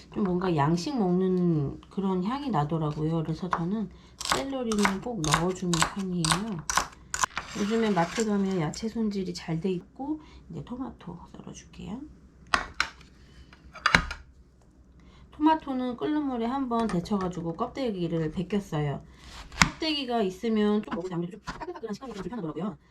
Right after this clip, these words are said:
그래서 저는 한번 데쳤습니다. 가운데 심 부분 좀 띄워주면 좋아요.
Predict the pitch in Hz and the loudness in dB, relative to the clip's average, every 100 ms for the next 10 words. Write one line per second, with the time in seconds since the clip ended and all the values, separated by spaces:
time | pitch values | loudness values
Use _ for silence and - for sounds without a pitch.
0 | _ 185 254 277 196 269 - 226 220 269 | _ -12 -10 -10 -10 -10 -10 -14 -14 -14
1 | - 208 165 - - - - - - 190 | -18 -16 -16 -14 -14 -14 -18 -20 -16 -14
2 | 277 180 170 202 247 175 - | -16 -16 -16 -14 -14 -14 -14